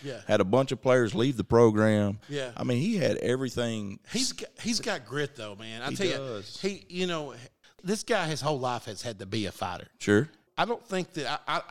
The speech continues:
Speaker 1: I mean, obviously nobody's sitting there going, "Oh, great, I'm glad that we've got all these things we're having to deal with."
Speaker 2: <laughs>
Speaker 1: But I don't think he saw it as, "We're done."
Speaker 2: No,
Speaker 1: He
Speaker 2: not at
Speaker 1: saw it
Speaker 2: all.
Speaker 1: as, it probably just dro-, probably just lit the fire.
Speaker 2: Yeah, yeah.
Speaker 1: And, hey, look where they're at.
Speaker 2: That was a huge win for them.
Speaker 1: It was huge.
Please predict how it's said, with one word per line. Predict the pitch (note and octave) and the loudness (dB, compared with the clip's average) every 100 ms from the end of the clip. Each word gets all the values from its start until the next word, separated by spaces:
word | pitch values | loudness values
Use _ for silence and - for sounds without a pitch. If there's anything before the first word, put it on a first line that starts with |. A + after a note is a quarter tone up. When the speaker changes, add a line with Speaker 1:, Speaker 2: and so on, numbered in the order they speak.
| E3 | -2
Speaker 1:
I | |
mean, | F3 | -2
obviously | D3+ F3+ F3+ - | 0 0 0 -2
nobody's | C3+ D3+ D3+ C#3+ | -2 0 0 -2
sitting | - C3+ | -4 -6
there | C3 | -8
going, | B2+ B2+ A#2+ G#2 - - | -4 -2 -2 -4 -10 -6
"Oh, | - B3 | 2 2
great, | C3+ F3+ A3+ B2+ | 4 2 2 -2
I'm | F3 | -6
glad | C#3+ F3+ G3 | -4 -4 -6
that | G#2+ | -10
we've | C3+ | -12
got | B2+ C3+ | -2 2
all | C3 | 2
these | B2+ - | 0 -8
things | D3 D3 A2+ | -8 -10 -10
we're | A2+ | -4
having | B2 A#2 | -2 -2
to | |
deal | G2+ D#3 C3+ | -6 -6 -2
with." | - - - C3 - | -4 -4 -8 -8 -8
Speaker 2:
<laughs> | - | -2
Speaker 1:
But | A3+ B3 D3+ - - | 2 2 0 -6 -10
I | - | -4
don't | E3+ E3+ | -4 -4
think | F3+ | -10
he | - | -8
saw | F3 E3+ C#3+ C3+ | -6 -4 -4 -4
it | |
as, | B2 A2+ - _ _ - | -8 -12 -14 _ _ -6
"We're | D3+ | 2
done." | D3+ G3+ - | 2 2 -4
Speaker 2:
No, | G#2+ G#2+ - - A#2+ | 0 2 0 -6 -4
Speaker 1:
He | E3 | 2
Speaker 2:
not | F3 | 4
at | |
Speaker 1:
saw | E3+ E3+ | 6 6
it | - | 4
Speaker 2:
all. | - | -2
Speaker 1:
as, | - - | -8 -12
it | E3+ | -4
probably | - B3 A3 | 0 0 0
just | D#3 A#2 | -4 -4
dro-, | D#3 F#3 D3 | -2 0 -2
probably | D3 A#3 | -2 0
just | G#3 - | -2 -2
lit | E3+ | -4
the | B2 | -4
fire. | - F#3 C#3+ | -2 0 2
Speaker 2:
Yeah, | F#2 F2 - - _ _ | 4 2 2 -8 _ _
yeah. | - - | -2 -2
Speaker 1:
And, | B2 | -2
hey, | G#2+ C3 | -8 -10
look | A#2+ B2 | -10 -6
where | C#3 | -4
they're | C#3 F3 | -2 -2
at. | F3 | -2
Speaker 2:
That | - D3 | -2 -2
was | A#3+ | -2
a | F#2 | -4
huge | F#2+ G#2+ G2 | 0 2 2
win | F2 F2+ E2 | 0 0 -2
for | E2 | -6
them. | D#2 C#2 - - | -8 -8 -10 -14
Speaker 1:
It | G#3 | -10
was | G3 - | -10 -4
huge. | G3+ C#4+ F#3+ - | 0 2 0 -6